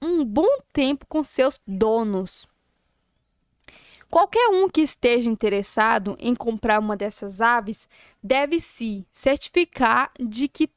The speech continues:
tenha tempo de sobra para brincar e interagir com o seu novo animal de estimação. Cores do periquito Catarina. O periquito Catarina selvagem possui a cor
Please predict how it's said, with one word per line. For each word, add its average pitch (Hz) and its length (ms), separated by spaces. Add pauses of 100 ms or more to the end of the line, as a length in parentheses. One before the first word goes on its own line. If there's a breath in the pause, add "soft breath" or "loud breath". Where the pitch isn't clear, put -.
tenha 277 400
tempo 240 640
de 220 220
sobra 247 480
para 269 300
brincar 247 760 (480 soft breath)
e 254 120
interagir 285 1120 (440)
com 285 300
o 311 80
seu 302 320
novo 277 520
animal 262 540
de 277 120
estimação. 247 920 (400 soft breath)
Cores 349 460
do 285 180
periquito 311 640
Catarina. 254 800 (260 loud breath)
O 311 80
periquito 415 540
Catarina 220 640
selvagem 220 1000
possui 247 440
a 247 100
cor 240 540